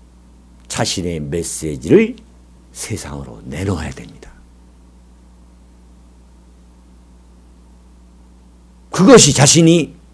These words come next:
삼성동 사저에 돌아오셨을 때 시간이 걸리겠지만 진실은 밝혀진다고 말씀하셨던 것처럼 바로 이제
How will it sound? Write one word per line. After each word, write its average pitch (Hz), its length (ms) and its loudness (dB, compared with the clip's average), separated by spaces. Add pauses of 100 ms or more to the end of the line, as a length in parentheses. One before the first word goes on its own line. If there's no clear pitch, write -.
(880)
삼성동 127 760 2
사저에 110 480 0
돌아오셨을 95 1080 -2
때 165 260 4 (960)
시간이 233 600 4
걸리겠지만 98 880 0
진실은 202 800 4
밝혀진다고 82 1400 0 (580)
말씀하셨던 82 680 -8
것처럼 107 540 0 (680)
바로 226 400 4 (1400)
이제 220 480 6